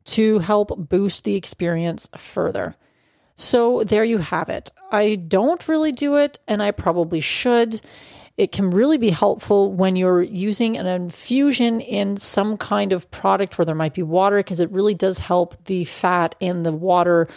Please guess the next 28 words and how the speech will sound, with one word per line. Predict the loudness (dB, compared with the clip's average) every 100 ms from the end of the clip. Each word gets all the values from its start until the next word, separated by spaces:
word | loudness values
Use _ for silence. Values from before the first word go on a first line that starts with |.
| -18 -20 -16
sort | -2 2 2
of | 2
emulsify | 2 2 2 -2 -2 2 2
more | 0 -2
seamlessly. | -4 -2 0 2 0 0 0 0 2
And | 0
I | 0
have | 0 0
run | 0
into | -2 -4
those | -2 -2 0
types | -4 -4
of | -8
problems, | -4 0 0 0 -4 -6 -12 -20 -20 -20 -20 -4
uh, | -2
myself | 2 0 2 2 2 0
from | -4
time | -2 0 0
to | -2
time, | -4 -2 0
depending | -2 0 0 0
on | -4
what | -6
type | -2 -4 -4
of |
edibles | -4 -2 -2 -4
I'm | -6
making. | -8 -10 -10 -14